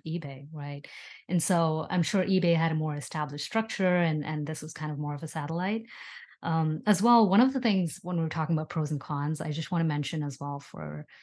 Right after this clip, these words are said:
if you're coming in as a founding P M M or the first P M M, there's, there's a lot of, uh, establishment that you need to make. There's, there's, of course, the evangelizing of product marketing that you need to do internally as well as externally,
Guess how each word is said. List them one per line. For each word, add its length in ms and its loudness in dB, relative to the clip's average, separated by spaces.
if 140 -6
you're 100 4
coming 300 4
in 80 6
as 80 2
a 60 -2
founding 360 -2
P 160 -6
M 220 -4
M 260 -2
or 220 -6
the 100 -10
first 300 -8
P 120 -10
M 120 -6
M, 260 -6
there's, 600 0
there's 240 2
a 60 0
lot 240 2
of, 260 2
uh, 480 -2
establishment 880 -2
that 120 -10
you 120 -4
need 160 -2
to 100 -12
make. 200 -6
There's, 280 -6
there's, 340 0
of 120 -6
course, 440 4
the 220 -4
evangelizing 600 -2
of 100 -6
product 240 -6
marketing 340 -4
that 120 -6
you 100 -6
need 180 -6
to 80 -12
do 180 -6
internally 640 -6
as 120 -12
well 120 -6
as 80 -8
externally, 600 -6